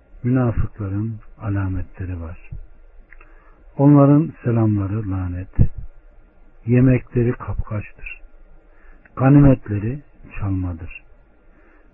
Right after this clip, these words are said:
Mescitlere ancak kaçarak yaklaşır, namaza ancak vaktin sonunda gelirler. Büyüklenirler, ne kimseyle konuşurlar ne de kimse onlarla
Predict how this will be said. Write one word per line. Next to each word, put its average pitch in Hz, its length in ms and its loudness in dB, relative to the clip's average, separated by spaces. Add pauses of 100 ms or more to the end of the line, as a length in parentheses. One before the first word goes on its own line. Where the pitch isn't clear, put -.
Mescitlere 135 680 4
ancak 135 400 4
kaçarak - 580 0
yaklaşır, 98 640 -10 (720)
namaza 143 500 6
ancak 139 460 4
vaktin 120 460 0 (100)
sonunda 98 340 -2
gelirler. 87 640 -8 (1500)
Büyüklenirler, 135 960 4 (840)
ne 156 140 6
kimseyle 117 800 0
konuşurlar 101 680 2
ne 117 160 -2
de 120 80 2
kimse 110 400 -6
onlarla 101 460 -2